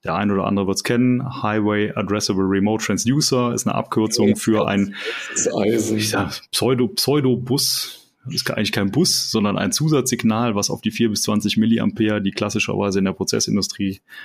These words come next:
Speaker 1: eingesetzt werden, aufmoduliert wird. Über diese Technologie sind jede Menge Daten über die Feldgeräte abrufbar. Ne, also sei es Stellungen oder sei es auch Parametrierungen der Geräte und so weiter. Nur ein Bruchteil, ich würde sagen im einstelligen Prozentbereich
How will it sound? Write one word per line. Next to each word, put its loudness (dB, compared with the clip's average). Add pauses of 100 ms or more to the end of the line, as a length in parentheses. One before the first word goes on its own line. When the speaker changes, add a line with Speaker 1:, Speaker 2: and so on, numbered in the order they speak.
(160)
Speaker 1:
eingesetzt 0
werden, 0
aufmoduliert 0
wird. -8 (680)
Über 2
diese 4
Technologie 2
sind 2
jede 2
Menge 2
Daten -2
über 0
die -6
Feldgeräte -2
abrufbar. -8 (320)
Ne, 0
also -2
sei 0
es -2
Stellungen 2
oder 0
sei 0
es -4
auch -6
Parametrierungen 0
der -2
Geräte -2
und 0
so -4
weiter. -4 (1040)
Nur 4
ein 0
Bruchteil, 0
ich -2
würde 2
sagen 0
im 2
einstelligen 0
Prozentbereich 0